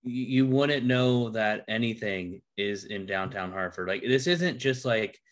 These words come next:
you know, people, "Oh, the crime in New York's bad, Hartford." No, no, Hartford is a shithole, right? Most of the north,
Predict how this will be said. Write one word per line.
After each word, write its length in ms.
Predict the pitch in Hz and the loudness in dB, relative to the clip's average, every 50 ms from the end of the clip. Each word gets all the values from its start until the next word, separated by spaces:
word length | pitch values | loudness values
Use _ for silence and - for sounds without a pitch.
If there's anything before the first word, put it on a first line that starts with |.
| _ _ _ _ _ _ _ _ - 117 | _ _ _ _ _ _ _ _ -8 -6
you 80 | 110 | -4
know, 240 | 107 101 101 98 98 | -2 -2 -2 -2 -4
people, 340 | 95 - 120 117 120 110 113 | -6 -6 -8 -6 -4 -2 0
"Oh, 120 | 117 117 117 | 0 2 0
the 240 | 117 110 117 120 | 0 -4 -4 -6
crime 280 | 123 - 120 113 113 113 | -6 -4 -4 -2 -2 -2
in 120 | 107 107 | -2 -4
New 100 | 107 110 | -4 -4
York's 200 | 107 104 101 - | -4 -4 -6 -6
bad, 260 | - - 104 101 101 101 | -4 0 0 0 0 0
Hartford." 320 | 104 104 101 - 104 110 | -2 -6 -6 -6 -8 -6
No, 120 | 110 110 | -4 -4
no, 140 | 107 101 92 | -2 -4 -4
Hartford 520 | 90 - 113 120 143 131 - 165 151 131 - | -4 -2 0 0 0 0 -2 -4 -4 -4 -4
is 300 | 113 117 120 117 117 - - - | -4 -2 -4 -4 -6 -8 -8 -4
a 260 | 98 98 98 95 92 | -2 -2 -2 -2 -4
shithole, 760 | - - - - 95 95 95 - - - - 92 85 - - - _ _ _ _ _ _ _ _ - | -8 -14 -12 -10 -8 -8 -10 -10 -14 -12 -10 -10 -10 -10 -12 -16 _ _ _ _ _ _ _ _ -4
right? 240 | 90 92 95 - - _ _ _ _ _ - - | -2 -2 -2 -4 -8 _ _ _ _ _ -10 -6
Most 600 | 117 113 113 117 127 135 147 170 165 - - - - - | -4 -2 0 4 4 4 4 4 2 -2 -8 -10 -4 0
of 460 | 123 127 127 127 123 120 113 110 - - _ _ - 117 | 2 4 4 4 4 2 0 -4 -10 -20 _ _ -16 -10
the 240 | 104 107 117 113 | -6 -4 -4 -2
north, 340 | 110 113 113 113 113 107 - | -2 -2 -2 -2 -4 -4 -8